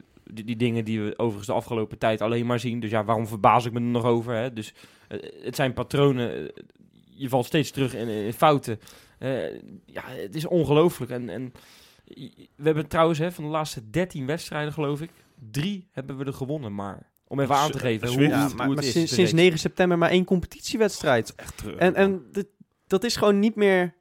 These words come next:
Speaker 3: eh, met, met één factor te verklaren. Dat zijn niet meer alleen blessures, dat is ook niet alleen Gio, dat zijn, dat is ook niet alleen El
Speaker 2: Nee.
Speaker 3: Amadi, ook niet alleen Jones, ook niet alleen wie dan ook. Er gaat gewoon iets collectief, eh, mis. En ik bedoel, nu was het zelfs Berghuis die al als een,
Speaker 2: Oh.
Speaker 3: eh, als een natte krant. Ik
Speaker 1: Zo.
Speaker 3: bedoel,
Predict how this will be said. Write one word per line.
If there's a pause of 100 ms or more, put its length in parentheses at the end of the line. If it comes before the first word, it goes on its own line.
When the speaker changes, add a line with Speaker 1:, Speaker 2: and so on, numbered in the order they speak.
(140)
Speaker 3:
eh,
met,
met
één
factor
te
verklaren.
Dat
zijn
niet
meer
alleen
blessures,
dat
is
ook
niet
alleen
Gio,
dat
zijn,
dat
is
ook
niet
alleen
El
Speaker 2:
Nee.
Speaker 3:
Amadi,
ook
niet
alleen
Jones,
ook
niet
alleen
wie
dan
ook. (680)
Er
gaat
gewoon
iets
collectief,
eh,
mis.
En
ik
bedoel,
nu
was
het
zelfs
Berghuis
die
al
als
een,
Speaker 2:
Oh. (300)
Speaker 3:
eh,
als
een
natte
krant.
Ik
Speaker 1:
Zo.
Speaker 3:
bedoel,